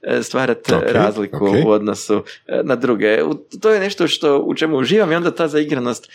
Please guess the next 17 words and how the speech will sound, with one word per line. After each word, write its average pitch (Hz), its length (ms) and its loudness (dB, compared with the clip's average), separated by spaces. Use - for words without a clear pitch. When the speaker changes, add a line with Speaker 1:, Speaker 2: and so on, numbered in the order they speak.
Speaker 1:
e, - 180 -2
dolazi 123 500 0
najviše 123 440 -4
do 113 100 0
izražaja. 139 340 -2
Najviše 139 520 -2
se 127 80 -8
volim 123 200 -2
igrat 127 280 0
sa 123 340 -2
razmiš-, 117 480 -6
s - 40 -12
mišljenjem 127 540 -4
kako 120 300 -4
da 110 100 -2
moj 120 240 -2
tim, 123 360 -2